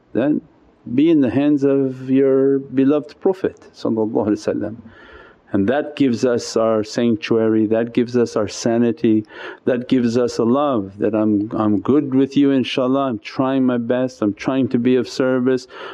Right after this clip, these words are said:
I'm trying to do the khidmat, I'm trying to spread the good word and the good ambassadorship of that reality. And if I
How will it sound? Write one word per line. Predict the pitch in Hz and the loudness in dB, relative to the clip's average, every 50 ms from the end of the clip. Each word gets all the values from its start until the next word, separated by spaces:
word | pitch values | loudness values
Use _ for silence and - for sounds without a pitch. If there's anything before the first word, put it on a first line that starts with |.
| - - | -8 -4
I'm | - 104 101 | -2 -2 -2
trying | - - 139 127 131 127 120 - | -2 -2 -2 0 0 -2 -2 0
to | - 127 123 123 120 120 | 2 2 4 4 4 2
do | 113 113 127 131 | 2 2 2 2
the | 120 120 123 | 2 2 0
khidmat, | - - 135 127 - - 127 123 127 127 120 - | 0 0 -2 -2 0 0 0 0 0 0 -2 -2
I'm | 120 101 98 | -2 -2 -2
trying | - - 143 127 127 123 117 | -2 -4 -2 0 0 0 0
to | - 113 | -2 -6
spread | - - - - 135 131 123 120 | -6 -6 -4 -2 0 0 0 0
the | 120 104 | -2 -2
good | - - 147 151 127 123 | 0 2 2 2 2 2
word | 117 123 127 127 127 123 120 120 | 2 2 2 2 2 2 0 0
and | 117 107 107 | 0 0 0
the | 110 104 | 0 -2
good | 110 117 131 139 127 127 | 0 0 2 2 2 2
ambassadorship | 120 113 107 117 123 123 - - 127 117 117 113 - - 139 135 - 127 | 2 2 2 0 -2 -2 -2 -2 0 0 0 0 0 -2 -4 -4 -2 -4
of | 117 | -2
that | 117 117 120 113 - | 0 0 0 0 0
reality. | 120 117 117 117 117 123 135 143 147 165 175 180 - - - - - - - - - - _ | 2 2 2 2 2 2 2 2 2 0 0 0 -2 -8 -16 -16 -16 -16 -18 -20 -20 -14 _
And | - - 151 151 156 151 139 131 - | -4 -2 0 2 2 2 0 0 -2
if | - - - 165 147 - - | -4 0 0 0 0 0 -2
I | 151 147 147 143 143 139 127 - - | -2 -2 -2 -2 -2 -2 -4 -6 -8